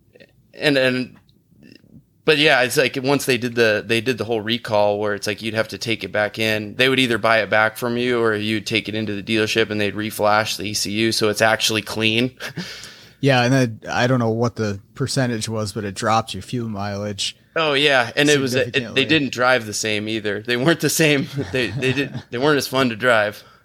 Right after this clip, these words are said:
Speaker 2: Yeah. Yeah, that was, that was crazy. And it was some college students, if I remember correctly, that
Speaker 1: Mm-hmm.
Speaker 2: discovered it. They were running the tests on the vehicle going down the road, and it was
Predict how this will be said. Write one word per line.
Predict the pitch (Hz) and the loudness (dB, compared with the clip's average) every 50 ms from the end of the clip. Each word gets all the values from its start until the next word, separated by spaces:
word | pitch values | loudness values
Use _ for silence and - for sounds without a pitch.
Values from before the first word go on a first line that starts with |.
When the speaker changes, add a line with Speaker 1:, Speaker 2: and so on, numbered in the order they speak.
| _ _ _ _ _ _ _ - - - - - - - _ _ | _ _ _ _ _ _ _ -20 -20 -20 -20 -20 -20 -20 _ _
Speaker 2:
Yeah. | - 110 113 113 113 107 104 95 - _ _ _ _ _ _ _ _ - | -10 -8 -6 -4 -4 -4 -6 -8 -10 _ _ _ _ _ _ _ _ -4
Yeah, | 120 127 120 | 0 0 2
that | 123 131 | 4 4
was, | 135 131 110 - - | 2 2 2 0 -2
that | 131 120 127 131 | 0 2 2 2
was | 139 151 143 - | 4 2 2 0
crazy. | - - 131 131 139 117 117 127 117 113 120 | -2 -2 0 0 0 2 0 0 0 0 0
And | 123 131 | 0 0
it | 107 | 0
was | 120 139 127 | 0 2 2
some | - - 139 131 123 117 113 113 | 2 2 2 2 0 -2 -4 -6
college | - - 135 131 147 190 208 - - - | -2 0 2 2 4 4 2 2 2 0
students, | - - 127 117 98 110 107 104 101 - - | 0 0 -2 -2 -2 -2 -4 -4 -4 -4 -4
if | 113 - - | -4 -4 -4
I | 110 | -4
remember | 107 110 113 117 123 127 117 | -4 -2 -2 -2 -2 -4 -6
correctly, | - - 113 107 101 101 - - 110 104 98 | -6 -6 -4 -4 -4 -4 -4 -6 -6 -6 -4
that | 95 - 104 101 101 92 - | -4 -4 -2 -2 -2 -2 -2
Speaker 1:
Mm-hmm. | - 120 123 131 | 0 2 4 4
Speaker 2:
discovered | 131 131 - - 147 143 147 123 123 107 | 4 4 4 4 4 4 4 2 0 0
it. | 101 90 85 73 80 | 0 0 0 -2 -2
They | 98 117 110 107 | -2 0 0 0
were | 107 107 107 107 104 98 92 95 - | 0 -2 -2 -2 -2 -4 -4 -6 -8
running | - 110 113 117 117 123 127 127 120 113 | -10 -6 -2 -2 0 2 2 2 2 0
the | 104 104 | 0 -2
tests | - - 135 127 123 117 110 - - - - - - - - _ _ _ _ _ _ _ _ _ _ _ - - _ _ _ | -4 -2 2 2 4 4 2 0 0 -2 -4 -6 -6 -10 -20 _ _ _ _ _ _ _ _ _ _ _ -20 -20 _ _ _
on | 87 98 113 123 127 131 131 131 | -6 -2 0 0 2 2 2 2
the | 123 117 | 2 0
vehicle | 101 101 127 135 131 117 101 - 113 107 107 | 0 2 2 2 2 2 0 -2 -4 -4 -2
going | 107 - 120 113 110 107 107 107 | -2 -2 -2 -2 -2 -2 -2 -2
down | 107 104 104 101 | -2 -2 -2 -2
the | 104 104 | -4 -2
road, | 107 135 175 180 147 113 107 101 101 107 107 - _ _ _ _ _ _ _ _ _ _ _ | 0 2 4 4 4 4 2 2 0 -2 -4 -8 _ _ _ _ _ _ _ _ _ _ _
and | - 127 123 117 113 113 107 104 | 0 2 2 2 2 2 2 0
it | 117 - 98 | 0 0 0
was | 120 117 107 - - - | 0 0 0 0 0 -2